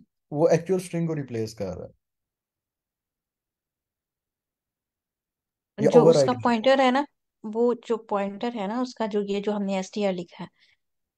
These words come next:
Speaker 1: हम्म।
Speaker 2: let's say, वो उसको दोबारा से उस, अ, न्यू, न्यू जगह पे जो, अ, टेक्स्ट लिखा, अ, वो हीप में स्ट्रिंग क्रिएट हुई होगी ना, उसको पॉइंट आउट करना शुरू कर देगा।
Speaker 1: और जो पिछले वाला है, उसे डिस्ट्रॉय कर देगा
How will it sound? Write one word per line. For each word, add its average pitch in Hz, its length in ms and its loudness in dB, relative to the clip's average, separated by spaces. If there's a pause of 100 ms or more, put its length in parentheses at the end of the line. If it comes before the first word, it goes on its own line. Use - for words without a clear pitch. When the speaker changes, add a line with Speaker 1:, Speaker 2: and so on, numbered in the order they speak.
(160)
Speaker 1:
हम्म। 127 160 -8
Speaker 2:
let's - 200 -6
say, 175 100 -8 (520)
वो 202 200 -6
उसको 202 280 -4
दोबारा 190 300 2
से 196 120 -2
उस, - 240 -8 (120)
अ, 170 40 -8
न्यू, 214 600 2
न्यू 220 440 2
जगह 202 280 0
पे 202 120 -4
जो, 196 200 -4
अ, 196 440 -6
टेक्स्ट - 600 -10
लिखा, 185 340 -2
अ, 175 200 0
वो 180 480 -2 (160)
हीप 196 220 -2
में 196 260 0
स्ट्रिंग 202 320 -2
क्रिएट 190 380 0
हुई 185 140 -2
होगी 175 200 -2
ना, 185 100 -4
उसको - 280 -8
पॉइंट 180 300 0
आउट 175 160 -2
करना 170 200 -4
शुरू 170 200 -6
कर 165 180 -6
देगा। - 360 -8 (960)
Speaker 1:
और 147 160 4
जो 151 60 4
पिछले 165 300 2
वाला 170 200 8
है, 165 160 6
उसे 160 480 -2
डिस्ट्रॉय 139 320 2
कर 117 180 -4
देगा 98 280 -12